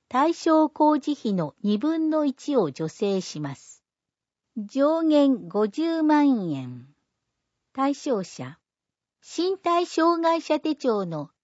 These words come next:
体幹、下肢、視覚障害、一級、二級をお持ちの人。十六、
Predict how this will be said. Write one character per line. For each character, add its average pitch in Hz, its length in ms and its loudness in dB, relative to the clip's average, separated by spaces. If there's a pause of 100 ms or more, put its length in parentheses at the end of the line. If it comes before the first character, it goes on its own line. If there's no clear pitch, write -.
(180)
体 302 220 2
幹、 262 500 -2 (180)
下 294 160 0
肢、 185 320 -8
視 - 220 -20
覚 311 280 0
障 247 380 2
害、 143 320 -8 (360)
一 226 180 -6 (140)
級、 285 380 -4 (120)
二 226 160 -2
級 294 340 -2
を 269 400 -2
お 214 100 -2
持 233 140 2
ち 240 180 -6
の 208 140 -2
人。 143 500 -10 (1900)
十 277 340 -4
六、 233 540 0